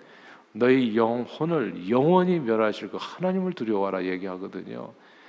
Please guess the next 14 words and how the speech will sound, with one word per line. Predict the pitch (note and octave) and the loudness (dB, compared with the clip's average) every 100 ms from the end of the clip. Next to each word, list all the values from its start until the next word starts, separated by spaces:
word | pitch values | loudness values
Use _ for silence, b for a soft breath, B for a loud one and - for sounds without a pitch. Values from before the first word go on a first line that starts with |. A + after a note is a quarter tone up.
| b - | b -2
이 | D#3 | 4
영적 | C#3+ C#3+ C#3+ A3 - | 6 4 2 -2 0
전쟁에서 | F#3 F#3 F#3 F3+ D#3+ E3+ | 0 2 0 0 -2 -6
지게 | - C3+ D3+ | -6 0 2
되면 | D3+ D3 C#3+ F2 | 2 0 -4 -2
영원히 | G#2 A#2 F3 F#3+ | -2 0 2 2
망하는 | F#3+ F#2+ G#2 G#2+ A2 | 0 0 -2 -2 -4
거예요. | A2+ A#2+ B2+ G2+ - - B B B B B | -4 -4 -8 -12 -20 -20 B B B B B
근데 | D3+ | 0
사람들은 | D3 D#3 F3+ F3 F3 F3 | 2 4 6 6 2 2
그 | D3 | 0
심각성을 | C#3+ - F#3 F#3+ F#3 F#3 D#3+ | -2 -4 -2 -2 -2 -4 -4
잘 | - B2 | -4 -6
몰라요. | A2 G2+ A#2 C3+ A2 F2+ F2 G#2 | -4 -2 0 0 -2 -4 -8 -12